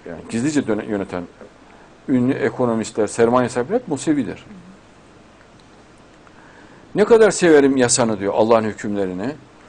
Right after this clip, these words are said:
Bütün gün düşünürüm onun üzerinde." Bak, bütün gün mezmurlar. "Buyruklarım beni düşmanlarımdan bilge kılar.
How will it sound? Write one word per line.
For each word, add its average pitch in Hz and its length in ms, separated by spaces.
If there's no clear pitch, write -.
Bütün 254 320
gün 214 240
düşünürüm 151 680
onun 147 260
üzerinde." 113 520
Bak, - 140
bütün 175 280
gün 98 140
mezmurlar. 107 580
"Buyruklarım 214 560
beni 185 220
düşmanlarımdan 180 880
bilge 151 300
kılar. 107 300